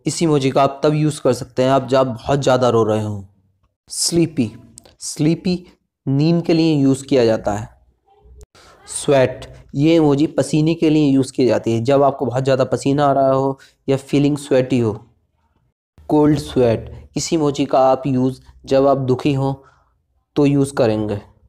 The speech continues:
फियरफुल, फियरफुल का मीनिंग होता है डरा हुआ, जब आप डरे हुए हो या आप किसी बात का डर हो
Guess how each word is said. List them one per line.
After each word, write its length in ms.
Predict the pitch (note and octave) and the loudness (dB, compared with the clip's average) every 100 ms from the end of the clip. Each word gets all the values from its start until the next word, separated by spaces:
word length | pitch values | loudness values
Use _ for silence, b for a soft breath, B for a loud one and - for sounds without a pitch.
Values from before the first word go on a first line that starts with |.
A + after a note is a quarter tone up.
| _ _ _ _ _ _ _ | _ _ _ _ _ _ _
फियरफुल, 560 | - D3 C#3+ C3+ B2+ G#2 | -6 2 2 2 -2 -6
फियरफुल 580 | - - D3+ D#3 F3 E3 | -6 -2 0 0 -2 0
का 120 | E3+ | -2
मीनिंग 220 | C#3+ C3 | -2 -2
होता 260 | A#2 A#2 A#2+ | -4 -4 -4
है 240 | B2+ B2+ b b - | -4 -6 b b -8
डरा 260 | B2 C3 B2+ | 0 2 2
हुआ, 360 | A2 G#2 G2+ b b - | 2 -2 -6 b b -2
जब 200 | C#3 C#3+ | 2 2
आप 120 | C#3+ | 2
डरे 240 | B2+ B2 C#3 | 2 2 2
हुए 180 | C#3 | 2
हो 360 | C3+ C3+ C#3 C#3 B - | 2 0 -2 -6 B -4
या 160 | B2 C3+ | 0 2
आप 140 | C3+ | 2
किसी 220 | C3+ C3 | -4 -2
बात 220 | C3+ B2+ - | 0 0 0
का 80 | B2+ | -2
डर 220 | B2 B2+ | 2 0
हो 160 | A#2 | 0